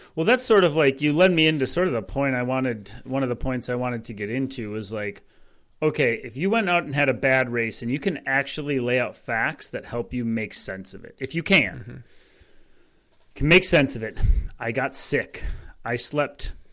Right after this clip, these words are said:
Speaker 1: three hours, two nights in a row before the race. Like, those are facts. Those are also can be excuses, but they're facts, right? What do you do after that race is,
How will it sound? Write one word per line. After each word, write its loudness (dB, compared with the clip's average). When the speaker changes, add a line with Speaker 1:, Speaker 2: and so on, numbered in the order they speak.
Speaker 1:
three 2
hours, 4
two -2
nights -2
in -2
a -2
row -2
before -4
the -6
race. -10
Like, -14
those -4
are -2
facts. -2
Those -4
are 4
also 2
can -2
be -2
excuses, -4
but -8
they're -2
facts, -2
right? -4
What 4
do -2
you 2
do 2
after -2
that 0
race -4
is, -8